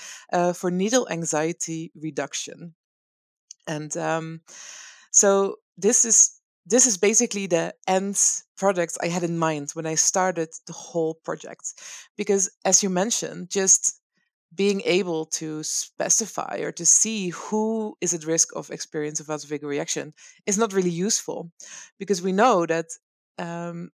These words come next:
you know, just this knowledge is not enough. Maybe you recognize this with your brother.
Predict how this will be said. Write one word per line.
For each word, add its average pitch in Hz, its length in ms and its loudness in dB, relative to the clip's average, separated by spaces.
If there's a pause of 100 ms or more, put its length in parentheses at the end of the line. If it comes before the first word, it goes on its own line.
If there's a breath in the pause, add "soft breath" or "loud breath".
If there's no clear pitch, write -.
(220)
you 208 80 -4
know, 165 180 -2
just 190 320 -4
this - 180 -2
knowledge 170 640 0
is - 140 -2
not 196 120 2
enough. 180 540 0
Maybe 165 480 -6
you 160 240 -8
recognize 156 460 -6
this 156 180 -6
with 156 220 -8
your 175 100 -6
brother. 196 400 0